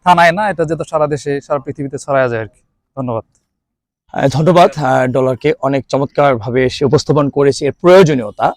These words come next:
Speaker 2: আসলে আমরা এখানে যারা এসেছি প্রত্যেকে নিজের তাগিদ থেকে এসেছি, এখানে কেউ কাউকে প্রেজেন্ট করার কোনো সুযোগ নেই, কোনো জাহির করার কিছু নেই। আমি এই মাইক্রোফোনটা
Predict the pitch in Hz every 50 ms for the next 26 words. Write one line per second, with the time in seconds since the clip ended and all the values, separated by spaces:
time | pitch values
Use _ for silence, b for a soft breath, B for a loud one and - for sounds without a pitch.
0 | _ - 127 - - 156 160 170 175 - - 139 135 143 151 165 180 190 190 180
1 | 208 208 208 226 220 196 180 - 208 208 175 - 233 - 254 233 - 226 - -
2 | - - - 247 240 254 269 247 - - - 185 180 190 240 233 - - - -
3 | - 135 - - 175 - 185 151 - 165 175 175 165 - - 190 196 190 202 190
4 | 185 175 - 202 202 208 202 B B B B B B B B B _ _ - 156
5 | 160 160 151 202 202 185 - 202 196 196 - - 185 196 170 - - 190 190 233
6 | 233 226 349 349 - - 247 226 175 208 185 190 214 208 214 214 196 190 - -
7 | 160 - - 139 123 110 - - 143 160 202 214 214 - 208 202 190 190 208 -
8 | - - - 247 226 190 175 180 220